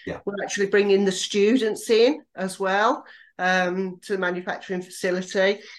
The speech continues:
Speaker 2: So we've got four schools that we're working with, but what really got me was that my client said to me, "I've actually created a fifth team." And I said, "Oh, okay, wh-,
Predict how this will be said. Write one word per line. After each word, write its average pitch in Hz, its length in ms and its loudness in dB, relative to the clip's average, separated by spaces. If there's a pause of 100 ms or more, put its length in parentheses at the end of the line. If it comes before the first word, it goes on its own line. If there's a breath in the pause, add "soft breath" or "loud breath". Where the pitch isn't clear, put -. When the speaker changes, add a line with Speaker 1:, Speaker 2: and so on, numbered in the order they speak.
(720 loud breath)
Speaker 2:
So 226 320 2
we've 247 160 0
got 196 300 -2
four 269 320 6
schools 190 540 0
that - 140 -2
we're 185 120 -6
working 185 600 0
with, 139 380 -4 (320)
but 196 300 2
what 196 340 2
really 220 440 4
got - 220 -2
me 170 120 -4
was 175 300 -4
that 165 260 2
my 180 260 2
client 180 640 0
said 175 260 -6
to - 120 -6
me, 165 320 0 (140)
"I've 160 180 -4
actually 220 420 -4
created 170 560 -2
a 170 60 -4
fifth 170 340 -8
team." 208 420 0
And 208 80 -2
I 220 60 -4
said, 233 280 -4
"Oh, 359 400 2
okay, 185 260 2
wh-, 233 200 -2